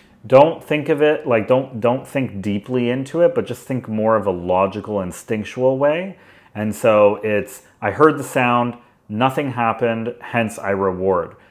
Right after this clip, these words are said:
Think D M T, distraction, mark, treat.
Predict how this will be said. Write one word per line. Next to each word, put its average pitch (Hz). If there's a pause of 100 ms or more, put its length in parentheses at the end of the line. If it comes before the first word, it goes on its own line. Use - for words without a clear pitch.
(160)
Think 113
D 127
M 123
T, 95
distraction, 120
mark, 104
treat. 95